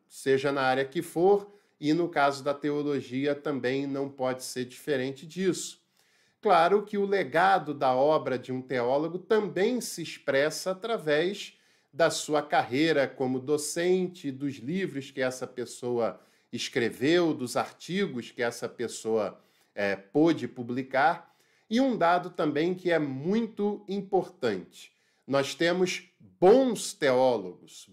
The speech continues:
boas teólogas, mas o que faz um teólogo e uma teóloga ter um diferencial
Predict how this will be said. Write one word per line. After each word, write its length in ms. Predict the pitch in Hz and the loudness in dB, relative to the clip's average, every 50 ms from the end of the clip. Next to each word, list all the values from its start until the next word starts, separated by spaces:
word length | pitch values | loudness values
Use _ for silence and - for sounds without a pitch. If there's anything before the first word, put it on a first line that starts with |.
| _ _ | _ _
boas 640 | 110 143 180 202 208 208 202 185 156 139 127 - - | 4 8 10 10 10 10 10 8 6 2 0 -4 -6
teólogas, 720 | - - 127 113 110 123 127 117 104 90 82 80 76 71 - - _ _ _ _ _ _ _ _ _ _ | -6 -4 -2 0 2 2 2 0 -2 -4 -8 -14 -18 -20 -20 -20 _ _ _ _ _ _ _ _ _ _
mas 440 | - 127 151 170 185 190 185 185 202 | -2 0 2 4 4 2 2 0 -2
o 80 | 202 | -6
que 140 | 196 202 208 | -6 -6 -8
faz 760 | - - - - - 208 214 233 240 233 220 190 147 131 127 | -8 -8 -10 -6 -2 2 2 4 4 2 2 0 -4 -6 -4
um 180 | 180 233 247 233 | -4 -4 -4 -4
teólogo 600 | 233 - 202 170 151 156 170 185 185 175 165 151 | -2 0 2 2 4 4 4 2 2 0 -2 -4
e 40 | 160 | -6
uma 160 | 160 160 156 | -6 -6 -8
teóloga 580 | 156 - 156 143 143 147 156 160 160 151 151 | -6 -2 0 2 2 2 2 0 -2 -2 -4
ter 320 | 147 - - 160 151 160 156 | -6 -4 -2 0 0 2 2
um 200 | 156 156 151 139 | 2 0 0 -2
diferencial 1500 | 127 117 131 214 269 262 - - - 220 190 180 175 180 185 185 - - - 233 208 165 156 160 160 170 175 175 - | -4 -2 2 2 2 2 0 0 2 2 2 4 2 0 -2 -2 -4 -8 -4 0 2 4 4 4 4 2 0 -4 -12